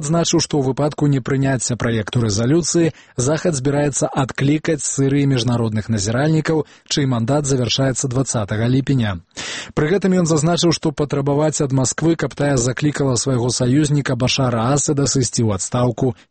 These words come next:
нерэалістычна. Тым часам баі ўспыхнулі сёння ў сталіцы Сырыі Дамаску.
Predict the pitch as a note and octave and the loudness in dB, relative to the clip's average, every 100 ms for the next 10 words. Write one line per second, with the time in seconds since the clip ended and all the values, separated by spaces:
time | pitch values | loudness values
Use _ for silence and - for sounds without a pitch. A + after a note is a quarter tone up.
0 | - C3 A#2 G#2+ A2 B2+ - D3+ C3+ C3+ | -2 0 0 0 0 0 0 -2 0 -2
1 | G2+ E2+ _ _ - - - - - D3 | -2 -6 _ _ -12 -10 -10 -12 -2 0
2 | F#3+ G3+ F#3+ F#3 F#3 F#3 E3 - E3+ E3+ | 2 0 2 2 2 2 2 0 -2 2
3 | D#3+ C3+ - D#3 D3+ C#3+ - C#3 C#3+ - | 2 2 2 2 2 2 0 0 0 0
4 | D3 - C3+ A#2 A2 G#2+ C3 D3 C3+ - | -2 0 0 0 0 0 2 2 0 -2
5 | G#2+ F2 | -4 -4